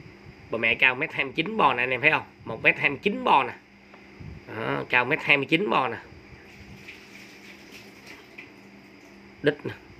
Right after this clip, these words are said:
Mẹ cao mét hai mươi chín bò. Đít cao mét ba mươi lăm bò các bạn. Đít cao mét ba mươi lăm bò nè. Mẹ cao mét hai mươi chín, đít cao mét ba mươi lăm. Dẫn cái xin được hai mươi lăm ngày tuổi.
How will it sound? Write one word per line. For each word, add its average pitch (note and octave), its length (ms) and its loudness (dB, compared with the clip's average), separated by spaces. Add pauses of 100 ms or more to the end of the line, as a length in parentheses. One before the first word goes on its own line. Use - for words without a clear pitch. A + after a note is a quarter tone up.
(1400)
Mẹ A2 180 0
cao A#2+ 160 2
mét D3 160 -2
hai D#3 160 4
mươi D3+ 100 2
chín G3+ 260 2
bò. D3 200 2 (720)
Đít F3 200 4
cao D3 180 6
mét D3+ 260 0
ba D#3 240 4
mươi D#3+ 140 -4
lăm D3 220 -2
bò B2+ 160 -8
các A#2 80 -16
bạn. A#2+ 160 -10 (180)
Đít C#3+ 180 -6
cao C#3 160 6
mét C#3+ 240 -2
ba E3 180 4
mươi D#3+ 100 2
lăm D3 200 2
bò C3 180 -4
nè. A2+ 100 -14 (1300)
Mẹ A2+ 120 0
cao C#3 160 6
mét D#3+ 180 4
hai D#3 100 4
mươi C#3 120 -2
chín, G3 280 2
đít G3+ 180 2
cao E3 100 4
mét F3 180 -2
ba D#3+ 100 2
mươi D#3 100 0
lăm. E3 220 2 (1600)
Dẫn B2+ 220 4
cái G#3 120 8
xin F#3 220 4
được D3 140 -2
hai D#3 80 2
mươi D#3+ 80 -2
lăm D#3+ 140 -2
ngày D3 200 0
tuổi. D#3+ 360 2